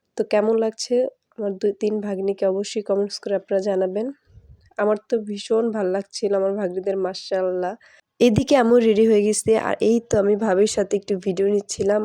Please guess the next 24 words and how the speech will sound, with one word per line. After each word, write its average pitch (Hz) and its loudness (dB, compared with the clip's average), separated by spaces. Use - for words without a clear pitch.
ভাবি 190 0
আমার 196 2
ভীষণ 214 0
সুন্দর, 202 0
মাশাআল্লাহ, 190 -2
খুব 233 -4
মিষ্টি। 202 -2
তো - -4
এখানে 214 2
ভাবির 202 -2
সাথে 196 -4
আমি 190 0
একটু 190 -6
ভিডিও 190 -2
নিচ্ছিলাম, 196 -2
আমার 190 -2
মেয়ে 190 2
আর 185 0
ভাবি, 196 -4
আমরা 190 -2
সবাই। 185 0
এরপর 233 4
আমি 220 2
একটু 214 -4